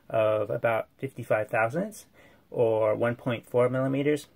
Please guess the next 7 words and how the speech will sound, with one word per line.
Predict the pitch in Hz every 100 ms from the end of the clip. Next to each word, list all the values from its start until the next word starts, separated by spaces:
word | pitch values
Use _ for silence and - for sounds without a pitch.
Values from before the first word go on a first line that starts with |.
| _ _ _
And | 120 107 107
we | 104
have | 104 107 101
a | 104
weight | 101 117 120 - - - - _
of | - 113 110 104 101 104 107 - _ _ -
three | 143 147 143